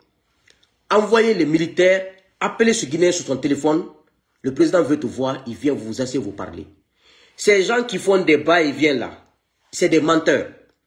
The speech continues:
Ils appellent les gens, après ils vont voir le président, « Ah, il dit qu'il vient pas, hein,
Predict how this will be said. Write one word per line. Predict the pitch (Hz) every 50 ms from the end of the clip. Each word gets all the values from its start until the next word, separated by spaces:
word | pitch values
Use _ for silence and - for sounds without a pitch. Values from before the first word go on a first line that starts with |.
| _ _ _ _ _ _ _ _ -
Ils | 190 147 208
appellent | 214 214 247 240 220 180
les | 160 156 139
gens, | 131 165 170 185 196 - - -
après | 156 160 - 180 170
ils | 139
vont | 175 196
voir | 185 185 165
le | 151 147
président, « | 151 156 156 139 147 160 170 190 220 - - - -
Ah, | - 165
il | 165 156
dit | 151 202 196
qu'il | 165 151
vient | 135 151 135
pas, | - 196 170 135 123 135
hein, | -